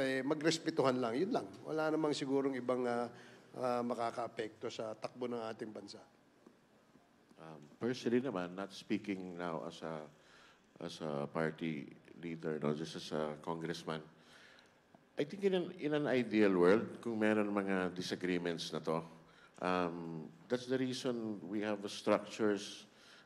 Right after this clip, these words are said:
Speaker 2: and official structures where we can have these debates. Uh, imposible naman na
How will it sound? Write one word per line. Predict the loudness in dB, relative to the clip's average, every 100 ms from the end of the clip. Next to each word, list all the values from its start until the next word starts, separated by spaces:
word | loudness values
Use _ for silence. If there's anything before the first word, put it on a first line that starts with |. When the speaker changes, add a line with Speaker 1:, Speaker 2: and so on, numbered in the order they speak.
| -6
Speaker 2:
and | -4
official | 0 0 2 0
structures | 2 0 0 0 2 2 2
where | 2 4 6 4 0 -2
we | 0
can | 2 0
have | 2 2 2
these | 0 -2
debates. | 0 0 2 0 -2 -10 -12 -18 -20 -20 -20 -20 -18 -2
Uh, | 0 2 0 -6 -16 -20 -20 -20 _ -8
imposible | -4 0 2 4
naman | 2 4
na | 2